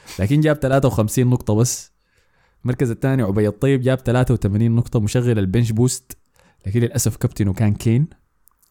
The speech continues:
آه، جاب ثلاثة وثمانين نقطة بفرق خمسة نقاط زي ما قلنا من المركز الأول. حسي المركز الثالث فالكون اف سي ام واي دي محمد جاب ثمانية وخمسين نقطة الأسبوع ده، ما عنده شيء مميز. كان، كان مكابتن ماديسون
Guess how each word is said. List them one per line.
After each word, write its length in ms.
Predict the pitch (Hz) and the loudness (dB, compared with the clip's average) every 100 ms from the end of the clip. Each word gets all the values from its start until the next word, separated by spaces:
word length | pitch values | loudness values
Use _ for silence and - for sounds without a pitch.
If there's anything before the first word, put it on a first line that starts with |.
| - _ _ _ _ _ _ - | -20 _ _ _ _ _ _ -6
آه، 480 | 90 85 78 - - _ _ _ - | -4 -4 -6 -10 -14 _ _ _ -8
جاب 200 | 107 131 | -2 -2
ثلاثة 260 | 135 135 135 | 0 0 0
وثمانين 420 | 120 117 131 127 | 0 0 0 0
نقطة 560 | 135 - 139 131 135 123 - - | -2 -2 0 2 0 -2 -16 -14
بفرق 720 | 104 107 107 107 107 104 110 104 | -2 2 2 2 0 0 -2 0
خمسة 340 | 131 139 127 | -2 0 0
نقاط 280 | 113 120 123 | 0 -2 0
زي 120 | 123 | 0
ما 160 | 117 107 | 2 0
قلنا 360 | 113 120 135 - _ | 0 0 -2 -6 _
من 120 | 95 | -4
المركز 440 | 92 98 110 101 90 | -2 -2 -2 -4 -4
الأول. 340 | 87 85 80 | -6 -6 -8
حسي 280 | - - 101 | -12 -14 -4
المركز 320 | 117 139 127 | -4 0 -2
الثالث 440 | 120 - 139 139 | -2 0 0 0
فالكون 300 | - 123 123 | 0 -2 0
اف 100 | 104 | -4
سي 380 | - 127 127 120 - - - _ - - - 113 | -2 0 2 -2 -8 -20 -20 _ -20 -20 -6 0
ام 100 | 117 | 0
واي 120 | 110 | 2
دي 140 | 120 | 2
محمد 580 | 113 - 120 120 123 - - _ _ _ _ _ _ | 0 0 0 0 -2 -12 -20 _ _ _ _ _ _
جاب 240 | 95 101 - | -2 -2 0
ثمانية 300 | 113 117 113 | 0 2 0
وخمسين 460 | - 95 - 113 | -2 -6 0 0
نقطة 260 | 107 - 95 | 0 -2 -2
الأسبوع 320 | 90 98 95 | -2 -2 -2
ده، 100 | 92 | 0
ما 140 | 123 | 0
عنده 180 | 107 90 | 0 -2
شيء 160 | 92 90 | -2 -2
مميز. 380 | 82 82 80 - | -2 -2 -4 -6
كان، 200 | 87 90 | -6 -4
كان 160 | 98 | -2
مكابتن 400 | 95 98 - 92 | -2 -2 -4 -4
ماديسون 500 | 82 92 92 95 95 | -2 -2 -2 -2 -4